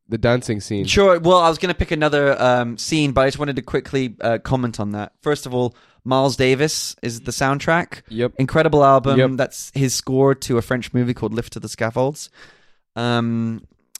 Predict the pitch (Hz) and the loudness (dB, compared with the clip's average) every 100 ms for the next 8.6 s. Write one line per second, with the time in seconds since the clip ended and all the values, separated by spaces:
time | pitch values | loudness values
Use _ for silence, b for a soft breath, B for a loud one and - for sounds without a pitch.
0 | _ 120 117 117 117 117 110 110 104 113 | _ -4 -4 -4 -8 -6 -4 -4 -4 -10
1 | 98 107 101 - - - 104 101 98 - | -10 -12 -12 -12 -12 -10 -10 -10 -12 -10
2 | 117 120 b b b 147 160 202 185 - | -8 -8 b b b 0 2 2 -2 -4
3 | - 135 139 143 - 147 165 _ - - | -8 -2 0 0 -2 -8 -12 _ -20 -18
4 | - 131 147 139 135 135 - 165 156 151 | -12 -8 -6 -6 -6 -6 -4 -2 -2 -4
5 | - 135 123 117 117 117 b b - - | -4 -4 -2 0 0 -2 b b -12 -6
6 | 147 143 131 113 b b b 131 123 - | -2 0 0 0 b b b -4 -4 -6
7 | - - - 143 123 - 131 120 113 104 | -10 -10 -4 -2 -2 -4 -2 -2 -2 -8
8 | - _ - _ 113 117 | -20 _ -20 _ -4 -4